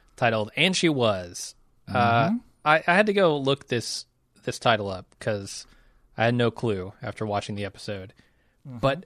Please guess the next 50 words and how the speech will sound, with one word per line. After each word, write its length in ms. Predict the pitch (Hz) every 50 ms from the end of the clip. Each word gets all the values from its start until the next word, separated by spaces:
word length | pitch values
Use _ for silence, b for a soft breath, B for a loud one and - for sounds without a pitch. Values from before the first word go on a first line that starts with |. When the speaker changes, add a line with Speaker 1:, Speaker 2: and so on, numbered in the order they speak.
| _
Speaker 1:
apparently 680 | - 175 - - 208 262 254 - 233 220 220 202 165 - _ -
And 160 | 165 175 165
She 120 | - 156
Was 380 | 135 123 131 135 131 123 117 113
is 80 | 110 110
a 60 | 104
Talking 360 | - - 139 135 - 131 113 110
Heads 200 | 127 131 139 -
song 320 | - 170 160 160 160 165
from 220 | - - - - 113
nineteen 280 | 110 117 120 - - 127
eighty-five, 560 | 123 120 - - 127 127 131 131 135 135 - _ _ _ _ _ _ _ _ _ _ _
which 260 | 127 123 120 - - _ _
I've 140 | - 139 131
definitely 360 | 151 185 226 233 214 165 127
heard 260 | - - - 131 120 110
a 60 | 101
lot, 320 | 95 90 90 90 90 - - - - _ _ _ _ _ _ _ _ _ _ _ _ _ _
uh, 360 | - 113 110 107 107 107 104
but 180 | 107 113 131 135
I 120 | 143 147 156
have 180 | 151 131 123
no 160 | 135 131 123
idea 240 | 120 113 110 117 110
what 100 | 104 98
it 60 | 98 98
means. 520 | 98 95 90 90 87 90 95 - - - _ _ _ _ _
Speaker 2:
Yeah, 160 | - 131 131
you 120 | 135 127 120
played 220 | - 143 147 151
it 60 | 156
for 120 | - 170 156
me 140 | 151 143
bef-, 320 | 123 120 110 - - - - -
before 280 | - 117 - - 143 131
the 120 | 113 107
show. 580 | - - - 120 120 113 104 95 90 90 90 - - - - - - - - _ _ _ _ _ _ _ -
Uh, 400 | 110 107 107 107 107 107 107 - -
I 160 | - 127 139
am 160 | 151 151 135
also 440 | - 127 120 120 - - 123 110 104
unaware 520 | - 113 110 110 104 101 107 104 104 101
of 100 | 95 90
what 160 | 101 101 98
it 160 | 92 92 - 92
means 440 | 98 101 95 92 92 92 92 - 104
or 120 | 95 95
what, 380 | 92 87 95 95 90 87 85 -
why 300 | 95 98 95 92 95 92
that, 200 | 92 95 92